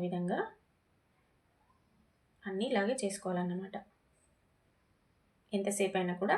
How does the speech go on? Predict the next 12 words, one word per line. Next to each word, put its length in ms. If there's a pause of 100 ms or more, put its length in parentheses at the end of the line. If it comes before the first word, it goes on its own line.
చాలా 220
మెత్తగా 460
ఉంటుంది. 420 (1900)
చూస్తున్నారు 540
కదా, 220 (540)
ఈ 100
విధంగా 380 (540)
ఎవరైనా 440
కూడా 260
చాలా 300
ఈజీగా 480
చేసేసుకోవచ్చు. 800